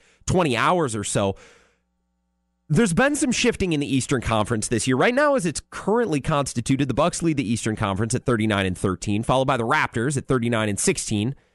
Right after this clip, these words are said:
then the Celtics at three, thirty-five and nineteen, the Pacers at four,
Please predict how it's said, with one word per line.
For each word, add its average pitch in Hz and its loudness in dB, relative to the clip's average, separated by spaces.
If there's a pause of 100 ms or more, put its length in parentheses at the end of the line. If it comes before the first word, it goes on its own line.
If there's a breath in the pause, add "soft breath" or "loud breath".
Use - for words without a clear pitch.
(240)
then 208 2
the 269 4
Celtics 277 0
at - -2
three, 180 -2 (300)
thirty-five 156 2
and 120 -2
nineteen, 120 0
the 131 0
Pacers 156 0
at - -6
four, 131 2